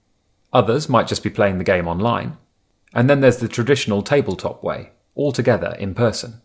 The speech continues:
The show is all about production, timing. Have we been on a topic too long? How much combat do we need? How long until we have a break? About the players. How are they feeling?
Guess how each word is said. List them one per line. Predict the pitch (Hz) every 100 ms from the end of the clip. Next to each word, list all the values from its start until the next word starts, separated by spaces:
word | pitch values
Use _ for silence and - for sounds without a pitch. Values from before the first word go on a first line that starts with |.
| _ _ _ _ _ _ _ _ -
The | 123
show | - 175 110
is | 107
all | 139 120
about | 107 90
production, | 107 90 - - 78 - _ _ _ -
timing. | - 143 95 85 - _ _ _ _ _ _
Have | 180
we | 170
been | 175 131
on | 113
a | 104
topic | - 139 -
too | - 107
long? | 127 156 - - _ _ _ _
How | - 135
much | 113 -
combat | - 151 123
do | -
we | 98
need? | 90 95 - _ _ _ _
How | 180
long | 180 127
until | 107 110
we | 98
have | 95
a |
break? | 90 120 - - _ _ _ _ _ _ _ -
About | 107 110 101
the |
players. | 120 185 165 - - - _ _ _ -
How | 107
are | 104
they | 113
feeling? | - 165 113 87 -